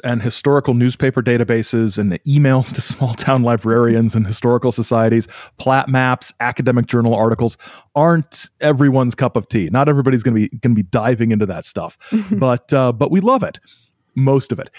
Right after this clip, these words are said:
Speaker 1: And, uh, we'll be doing the, the necessary and sometimes, let's, let's face it, tedious work for you in order to paint a much more complete picture of events that transpired long ago.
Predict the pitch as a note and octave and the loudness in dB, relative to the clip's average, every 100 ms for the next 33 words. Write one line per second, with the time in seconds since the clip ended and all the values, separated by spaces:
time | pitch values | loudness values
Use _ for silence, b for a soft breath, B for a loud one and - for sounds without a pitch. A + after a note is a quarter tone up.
0 | B B C#3+ C#3+ C#3+ C#3 C3 C3 C3 F#3 | B B 0 2 2 2 2 0 2 0
1 | G3+ C#3+ D#3+ D#3 C#3+ G#2+ A#2 B2 D#3+ D#3+ | 2 2 2 2 0 0 0 0 -2 -2
2 | E3 D3 C#3+ - A#2 - G#3 - E3 D#3 | 0 2 2 2 -2 0 -2 0 2 2
3 | D#3 - - - - - - - - - | 2 -2 -6 -6 -6 -12 -12 -8 -4 -2
4 | F#4 - - _ - - B3 F3+ C3+ - | 0 0 -4 _ -10 -2 0 2 2 0
5 | - - A#2+ D3+ D3 D3 - D4+ G3+ D#2 | -10 -6 0 0 -2 -6 0 2 2 -2
6 | E2 B B E2 C#3 C#3 - E3 E3 D3 | -8 B B -6 0 0 2 2 2 0
7 | - C#3 C#3 A#2+ B2 D3 - C#3 B2+ - | 2 2 2 0 2 0 0 0 0 0
8 | B2 G#2+ - D#3 - - G#2+ - F#2 F2 | -2 -2 -2 -2 -2 -4 -4 -2 -6 -6
9 | - _ A2 A2 G2+ - F#2+ A2 G#2 - | -14 _ 0 0 0 -4 0 2 2 -2
10 | - G2+ G#2 - - A#2 G#2 - A2 G2+ | -10 -4 -4 -4 -2 0 0 -2 -2 0
11 | G2 - F#2+ G2 G#2 G#2+ F#2+ E2+ D#2+ | 0 -2 0 2 2 2 0 -4 -10